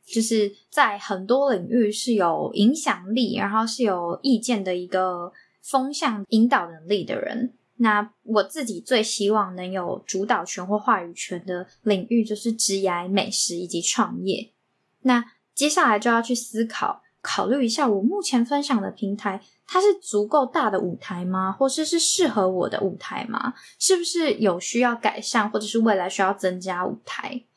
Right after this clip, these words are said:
那这个部分就是要加入考量。然后我自己非常喜欢做讲师，那是不是也需要去增进一些当讲师的技巧和经验？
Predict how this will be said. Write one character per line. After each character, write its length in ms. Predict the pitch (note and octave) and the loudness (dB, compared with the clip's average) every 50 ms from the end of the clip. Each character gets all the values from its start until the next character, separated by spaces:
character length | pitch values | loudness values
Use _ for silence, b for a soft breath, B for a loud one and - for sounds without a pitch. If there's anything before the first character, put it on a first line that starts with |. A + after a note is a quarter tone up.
| b b b b b | b b b b b
那 180 | - A3 G#3+ A3 | 0 2 2 2
这 160 | A3 - C#4+ | 2 0 0
个 80 | A#3 G#3 | 0 0
部 220 | G#3+ - A3 G3+ | 0 2 0 0
分 260 | G3+ - A3 G3+ G3+ | 2 0 -2 -2 -2
就 100 | G#3 A3+ | -4 -4
是 120 | G#3+ - G#3 | 0 2 2
要 120 | G3+ G3+ | 2 0
加 240 | G#3 - G#3+ G#3 G#3+ | 0 0 2 2 2
入 120 | A3+ G#3+ | 2 0
考 260 | G#3+ - - - - | -2 -4 -6 -6 -6
量。 300 | - - - - - B3 b b b b b b b b b | -4 -6 -6 -6 -6 -6 b b b b b b b b b
然 180 | - G#3 G#3 | -4 -2 -2
后 520 | G#3+ - B3+ C4 B3+ B3 A#3+ A3+ A3 A3 A3 b b b | -2 0 2 2 4 4 4 2 2 0 -2 b b b
我 180 | - G3 G3+ G3 | 2 4 4 4
自 140 | - - | 2 -2
己 160 | B3+ A#3 F#3+ - | -4 -4 -4 -4
非 280 | - - A3+ G#3 A3 | -4 0 2 2 2
常 300 | A3+ A3+ - F#3+ E3+ F#3 | 2 0 -4 -10 -10 -6
喜 220 | - - - F3+ - | -6 -6 -6 -8 -8
欢 320 | - F#3+ F#3 F#3+ G3+ A3 | -6 -6 -4 -2 -2 -2
做 260 | - - A3+ F3+ - | 2 2 2 2 2
讲 340 | - - - - - - A3+ | 0 -2 -2 -2 -2 -4 -8
师， 540 | A3+ - - - - - - - - A3+ - _ _ _ _ _ _ _ _ _ | -4 -2 -2 -2 -2 -2 -2 -2 -2 -2 -4 _ _ _ _ _ _ _ _ _
那 240 | - A#3+ A#3 A3 A3 | 2 4 4 4 4
是 140 | A3 - A3+ | 2 -2 -2
不 60 | G#3+ | -2
是 220 | G#3+ - A#3 A3 G3+ | -2 0 0 2 0
也 80 | F#3 | 0
需 200 | F3+ - - G#3+ | -2 -4 0 0
要 200 | G#3+ G3+ G3+ G#3 | 2 2 2 -2
去 520 | G#3 - - - A3 G#3+ G#3 G3+ G3+ G3+ b b b b b b b | -4 -4 -4 -2 0 2 2 2 0 -4 b b b b b b b
增 260 | - - D4 D#4+ E4+ F4 | -2 -2 0 0 0 -4
进 240 | - F#4 E4 D4 | -2 -2 -2 -2
一 80 | C#4+ C#4+ | -2 -4
些 320 | C4+ - C4+ B3+ A#3+ B3 | -2 0 0 2 2 2
当 280 | A#3 - A#3+ A#3 A#3+ A#3+ | 2 2 2 2 2 2
讲 200 | - A3 - A3+ | 0 -2 -4 -4
师 200 | A3+ - A3+ A3 | -4 -2 0 2
的 100 | A3 G#3+ | 2 0
技 260 | G#3+ - - E4 C#4 | 0 0 0 2 2
巧 220 | A#3 - A3 F#3+ F#3 | 2 0 -2 -4 -4
和 240 | G#3 G#3+ G#3+ A3 | -2 0 0 0
经 380 | A3 - - G3 F#3+ F#3+ G3+ G#3+ | 0 0 -4 -4 -4 -2 0 0
验？ 240 | A3 G3 - A3+ | 0 0 -2 -4